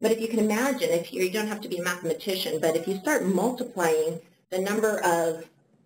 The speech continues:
the number of applications and the access that takes place, there's a lot of exposure points, a lot of points of access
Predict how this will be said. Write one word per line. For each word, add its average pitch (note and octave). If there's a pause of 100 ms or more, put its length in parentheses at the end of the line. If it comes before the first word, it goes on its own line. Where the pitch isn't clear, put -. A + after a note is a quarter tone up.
(280)
the F#3
number G3+
of E3+
applications A3+ (520)
and E3
the D#3+
access F3+
that -
takes -
place, - (1800)
there's C#4
a A3+
lot C4
of C4+
exposure G3
points, -
a -
lot C#4
of -
points A#3+
of -
access -